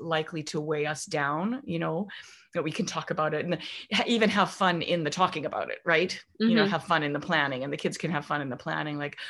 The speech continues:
Speaker 1: "Oh, should we take a craft, you know, with us when we go? Or what should we do in the car ride?" Or whatever. Um, you know, and unfortunately, you know, in co-, places where there's cold winters, doing something outside is probably the i-, the ideal thing most of the year, but not during winter, right?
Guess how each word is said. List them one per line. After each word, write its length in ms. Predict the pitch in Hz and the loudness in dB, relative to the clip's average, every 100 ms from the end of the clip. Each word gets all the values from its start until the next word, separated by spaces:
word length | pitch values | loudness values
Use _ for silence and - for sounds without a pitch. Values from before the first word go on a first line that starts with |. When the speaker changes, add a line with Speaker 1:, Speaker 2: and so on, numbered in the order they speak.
| - - | -8 0
Speaker 1:
"Oh, 220 | 277 302 | 2 2
should 180 | - 208 | 0 0
we 80 | 214 | 2
take 200 | 240 220 | 0 0
a 60 | |
craft, 500 | 220 226 220 226 - 208 | -2 0 0 0 -8 -8
you 60 | 220 | -2
know, 200 | 202 196 | 0 0
with 260 | 190 95 202 | 0 -2 -2
us 180 | 208 208 | -4 0
when 100 | 196 | 0
we 80 | |
go? 240 | 185 185 196 | 2 0 2
Or 200 | 180 165 - - - | 0 -2 -8 -14 -6
what 120 | 190 | -2
should 140 | 196 190 | -2 -2
we 60 | |
do 120 | 190 185 | 0 0
in 60 | |
the 60 | 180 | 0
car 320 | - 185 180 | 0 4 4
ride?" 360 | 180 180 175 170 | 4 4 2 0
Or 100 | 160 | -2
whatever. 440 | 165 165 160 160 - - - - | 0 0 0 -2 -4 -12 -12 -2
Um, 600 | 175 165 165 165 160 - - - _ _ - | 2 4 4 0 -2 -4 -12 -16 _ _ -2
you 140 | 185 | 4
know, 220 | 175 165 | 6 6
and 140 | 127 170 | 6 4
unfortunately, 840 | 175 226 208 208 135 165 160 165 _ _ _ _ _ - | 4 6 4 4 0 2 0 -2 _ _ _ _ _ -6
you 120 | 175 | 0
know, 140 | 160 | 0
in 100 | 156 | 0
co-, 260 | 156 190 165 | 0 0 0
places 340 | 185 185 180 175 | 0 -2 0 -2
where 80 | 160 | -2
there's 140 | 156 | -2
cold 280 | - 170 160 | -2 -2 0
winters, 380 | 165 156 151 147 | -2 -2 -4 -4
doing 180 | 160 156 | -4 -4
something 280 | - 156 | -4 -4
outside 380 | 151 - 175 147 | -4 -2 0 0
is 100 | 156 | -2
probably 400 | - 208 185 175 | 0 0 0 -2
the 180 | 160 156 - | -2 -2 2
i-, 180 | 220 - | 2 2
the 120 | 180 - | 0 4
ideal 320 | 220 202 165 | 4 4 2
thing 180 | 180 165 | 2 2
most 220 | 185 - | 0 0
of 80 | 165 | -4
the 80 | 151 | 0
year, 160 | 147 | 0
but 120 | 143 175 | 2 2
not 180 | 160 - | 2 0
during 160 | 143 147 | -2 -2
winter, 340 | 175 165 135 | -2 -2 -4
right? 300 | 143 143 196 | -4 -4 -6